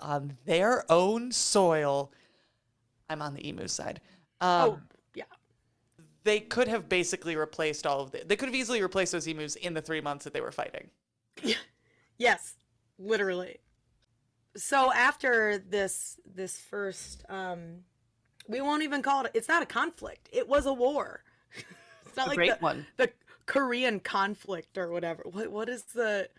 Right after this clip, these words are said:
Speaker 2: I saw something recently, recently where someone was talking about their grandpa who was a vet, and it was, like,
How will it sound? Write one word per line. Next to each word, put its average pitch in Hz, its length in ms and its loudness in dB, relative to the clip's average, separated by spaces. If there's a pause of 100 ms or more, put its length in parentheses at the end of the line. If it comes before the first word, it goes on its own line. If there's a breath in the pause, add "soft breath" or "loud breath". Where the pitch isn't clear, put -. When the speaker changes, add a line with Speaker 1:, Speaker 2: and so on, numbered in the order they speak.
(320 soft breath)
Speaker 2:
I 240 140 4
saw 285 160 2
something 214 380 0
recently, 185 500 -2
recently 190 600 0
where 175 340 -2
someone 185 240 -10
was 175 100 -8
talking 180 240 -8
about 175 140 -8
their 185 140 -8
grandpa 175 520 -6
who 175 120 -4
was 175 120 -4
a 170 60 -6
vet, 170 440 -4 (540 soft breath)
and 190 140 -4
it 185 100 -4
was, 185 140 -2
like, 175 260 -6